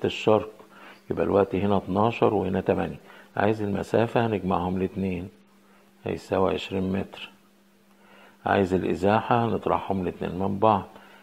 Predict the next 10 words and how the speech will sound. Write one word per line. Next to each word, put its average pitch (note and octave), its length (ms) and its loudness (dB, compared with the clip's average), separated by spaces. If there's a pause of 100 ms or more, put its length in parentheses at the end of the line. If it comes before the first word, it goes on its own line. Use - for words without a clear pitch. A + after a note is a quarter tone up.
(140)
اتناشر F#2+ 360 -2
ناقص F2 360 -6
تمانية G2+ 540 -2
يساوي F#2+ 460 0 (120)
أربعة. F#2 540 -2 (760)
خلاص، G2+ 440 0
والأربعة F2+ 380 -2
دي F2+ 200 0
هتبقى F2+ 340 -4
شرقاً F2 720 0